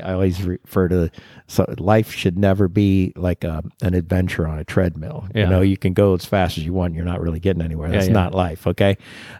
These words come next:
Speaker 1: Uh, not at all. Like I said, we're having more fun, and I mean it.
Speaker 2: Yeah.
Speaker 1: Okay. Um, it is, people are more involved, and it,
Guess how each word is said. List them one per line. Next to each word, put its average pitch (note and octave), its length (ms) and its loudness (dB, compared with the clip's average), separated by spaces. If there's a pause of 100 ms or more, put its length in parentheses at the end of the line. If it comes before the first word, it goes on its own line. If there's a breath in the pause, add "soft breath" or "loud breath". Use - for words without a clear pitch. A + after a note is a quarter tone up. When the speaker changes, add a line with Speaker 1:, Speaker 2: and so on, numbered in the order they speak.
(100)
Speaker 1:
Uh, F#2 280 2 (140)
not A2 280 4
at G2 80 4
all. F#2+ 380 2
Like F2+ 260 -2
I G2 100 2
said, B2 220 0
we're A#2 80 4
having G#2+ 260 4
more G2+ 200 2
fun, F#2 320 0
and F2+ 180 0
I F#2 140 4
mean F#2+ 420 2
it. - 160 -14 (140)
Speaker 2:
Yeah. F#2+ 160 0
Speaker 1:
Okay. F#2+ 340 4 (460 loud breath)
Um, F2+ 540 0 (220)
it G2 240 0 (100)
is, F#2 720 0 (840 soft breath)
people C3 360 2
are G#2 300 2 (200)
more A#2 340 2
involved, A#2 580 2
and B2 160 0
it, C3+ 160 0